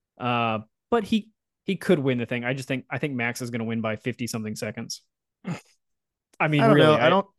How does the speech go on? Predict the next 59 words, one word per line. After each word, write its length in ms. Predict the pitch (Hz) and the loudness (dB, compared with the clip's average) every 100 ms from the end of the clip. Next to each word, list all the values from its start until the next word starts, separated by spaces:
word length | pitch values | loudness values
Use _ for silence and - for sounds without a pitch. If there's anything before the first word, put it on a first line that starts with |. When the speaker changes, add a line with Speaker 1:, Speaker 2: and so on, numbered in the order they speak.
| _ | _
Speaker 1:
I 60 | 151 | -4
really 260 | 131 135 113 | -2 -2 -2
do. 240 | 107 117 _ _ - | -6 -10 _ _ -2
Speaker 2:
I 140 | - | 0
genuinely 560 | 190 202 202 190 170 160 | 2 2 2 2 2 0
think 260 | - 147 139 | -2 -4 -2
that 160 | 135 | -2
the 80 | 131 | -4
days 360 | 120 127 135 127 | -2 0 0 -2
of 180 | 117 | -4
Red 200 | 117 123 | -2 -2
Bull 200 | 120 120 | -2 -4
getting 360 | 113 117 117 117 | -4 -4 -4 -4
those 260 | 113 107 - | -4 -6 -6
thirty, 280 | 110 104 | -4 -4
forty, 300 | 104 107 107 | -4 -4 -4
fifty 320 | 107 110 101 104 | -4 -8 -6 -6
second 420 | - 104 98 92 | -4 -4 -6 -6
gaps 340 | 95 98 - | -4 -4 -4
are 60 | 90 | -10
kind 300 | - 104 104 | -6 -2 -2
of 100 | 101 | -4
coming 220 | 107 101 | -4 -4
to 140 | 98 | -4
an 80 | 95 | -4
end. 240 | 95 98 101 | -2 0 2
They 120 | 131 | 2
might 280 | 143 139 117 | 4 2 2
get 140 | 120 | 2
up 140 | 117 | 2
to 100 | - | 0
the 80 | 113 | -2
twenties 460 | 107 - 107 107 107 | -2 -4 -2 -2 -4
still. 260 | - 110 | -4 -2
I'll 100 | 104 | -2
give 200 | 104 110 | -2 -4
them 180 | 107 104 | -4 -8
that. 280 | 98 101 98 _ _ _ _ _ | -4 -4 -4 _ _ _ _ _
But 80 | 139 | 0
I 80 | 147 | 2
think 200 | 160 160 | 0 -2
the 60 | 147 | 0
days 280 | 139 143 | 2 2
of 100 | 127 | 0
them 140 | 123 131 | -2 -2
having 300 | 131 127 127 | -2 -2 -2
those 180 | 117 113 | -4 -4
unnecessary 800 | 120 117 120 113 - 120 117 113 | -8 -8 -8 -6 0 2 2 0
half 460 | - 113 123 135 | -4 -2 -2 0
of 160 | 131 117 | -4 -4
a 60 | |
f-, 60 | 104 - - - 107 | -6 -10 -20 -20 -8
half 240 | 123 151 | -6 -4
of 100 | 131 | -2
a 100 | 120 | -4
full 280 | - 143 135 | -4 -2 -2
minute 420 | 107 123 113 101 104 | -2 -2 -2 -6 -10
just 240 | 107 104 101 98 | -12 -12 -12 -2
gap, 480 | 120 127 95 - | 2 2 0 -6